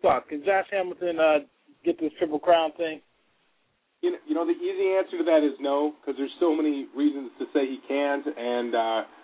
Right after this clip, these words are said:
Speaker 2: um, you know, he, he's got injury history, all those things. But I, I'm gonna say, yeah, yeah, <laughs> absolutely, he can do it. He's in a hitter's ballpark. Um, you look at the guys that are trailing him,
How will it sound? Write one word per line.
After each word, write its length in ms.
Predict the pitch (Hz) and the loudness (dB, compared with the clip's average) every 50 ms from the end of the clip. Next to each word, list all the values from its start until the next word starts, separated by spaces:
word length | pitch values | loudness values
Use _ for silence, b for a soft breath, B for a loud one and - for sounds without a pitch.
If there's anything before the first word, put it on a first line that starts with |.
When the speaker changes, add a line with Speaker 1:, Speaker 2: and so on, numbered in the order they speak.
| b b b b b b b _ - | b b b b b b b _ -2
Speaker 2:
um, 380 | - 117 113 113 113 110 107 104 - - - 131 | 2 4 6 6 4 2 -2 -10 -14 -10 -6 -2
you 100 | 127 113 | -2 -2
know, 220 | 110 104 107 98 | -2 -2 -2 0
he, 240 | 85 113 117 117 123 123 123 120 | 0 0 0 -2 -2 0 0 0
he's 100 | 117 - | 0 2
got 220 | - 131 120 - | 4 2 4 4
injury 400 | 131 139 143 135 131 139 135 123 | 2 0 0 2 2 2 2 4
history, 320 | 135 139 - - 143 135 131 | 2 0 0 0 0 2 2
all 140 | 127 123 123 | 4 4 4
those 180 | 131 123 - - | 2 0 0 -2
things. 200 | - 131 123 117 | -4 -4 -2 0
But 140 | - 147 147 | 2 4 4
I, 160 | 156 135 151 | 4 2 0
I'm 80 | 208 254 | 0 0
gonna 140 | 294 277 277 | -2 -2 -2
say, 160 | - 269 254 214 | -2 -2 0 2
yeah, 340 | 277 311 330 294 110 98 - - _ | 2 4 4 4 0 -2 -4 -8 _
yeah, 160 | - 196 226 226 - | -2 0 2 2 4
<laughs> 160 | 208 226 240 | 4 2 2
absolutely, 640 | - - - - 233 240 254 247 247 - - 220 175 | 0 -2 -6 -4 -4 -2 0 0 0 0 2 0 -2
he 80 | - - - | -2 -4 -4
can 160 | - 247 160 | -4 -4 0
do 220 | - 214 226 196 143 | 0 2 4 4 4
it. 100 | 110 - - b b b b b b b b | 2 0 -6 b b b b b b b b
He's 140 | - 175 160 | -2 0 2
in 140 | 160 170 160 | 4 4 4
a 100 | 147 127 | 2 2
hitter's 260 | 160 185 202 214 180 160 - | 0 0 0 -2 -4 2 4
ballpark. 540 | 165 160 165 160 160 - 175 175 180 185 180 - _ _ _ _ _ _ - | 6 6 6 4 2 0 0 0 0 -2 -4 -10 _ _ _ _ _ _ -4
Um, 300 | - 127 131 139 139 139 151 | -2 0 0 0 2 2 2
you 140 | 165 170 | 4 4
look 160 | 185 226 233 247 | 4 2 2 0
at 80 | - | -2
the 60 | 208 | -2
guys 420 | 202 - 196 190 190 196 196 190 180 151 - 160 - 147 143 | 0 2 2 2 2 2 0 0 -2 -4 -10 -10 -6 0 4
that 160 | 156 156 151 | 4 4 4
are 100 | 143 135 - - - | 4 0 -6 -8 -4
trailing 400 | - - 233 254 240 226 196 156 | -2 0 0 0 -2 -2 -4 -6
him, 380 | 143 143 139 139 139 135 139 | -6 -4 -2 -2 -2 -2 -4